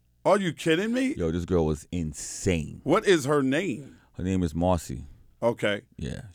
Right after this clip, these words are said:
Speaker 1: It's,
Speaker 2: she's
Speaker 1: she just, and then she just gave it up?
Speaker 2: She just gave it up.
Speaker 1: She stopped?
Speaker 2: She didn't stop. I, I think Ed, you gotta look at it like this, right? So, in the era we're in today, if someone said, "I'm putting out a record,"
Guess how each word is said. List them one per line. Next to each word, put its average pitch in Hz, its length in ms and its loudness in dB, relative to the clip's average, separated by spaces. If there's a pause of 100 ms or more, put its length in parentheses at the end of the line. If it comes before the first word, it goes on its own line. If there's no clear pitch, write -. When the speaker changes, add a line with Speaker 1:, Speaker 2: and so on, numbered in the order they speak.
Speaker 1:
It's, 131 240 0 (240)
Speaker 2:
she's - 120 -16
Speaker 1:
she 165 180 -2
just, 131 340 0
and 135 140 0
then 131 100 0
she 147 140 -8
just 113 260 -6
gave 120 240 0
it 113 80 0
up? 135 200 -2 (520)
Speaker 2:
She - 100 -20 (140)
just 78 120 -10
gave 85 220 2
it 80 80 4
up. 90 220 4
Speaker 1:
She - 160 -8
stopped? 147 560 2 (140)
Speaker 2:
She - 180 -6
didn't 147 160 2
stop. 131 460 4
I, 110 100 0 (140)
I 117 80 0
think 156 340 0 (1500)
Ed, 107 260 6
you 120 60 -2
gotta 123 220 4
look 110 100 2
at 101 80 -2
it - 20 0
like 87 140 0
this, 78 240 -4
right? 78 240 -4
So, 87 400 0 (1080)
in 98 120 -2
the - 160 -4
era 120 260 4
we're 107 240 2
in 95 80 0
today, 80 440 -4 (1000)
if 80 120 -6
someone 110 360 -2
said, 92 240 -2
"I'm 85 140 0
putting 90 220 -4
out 85 100 -4
a 76 60 -6
record," 82 340 -4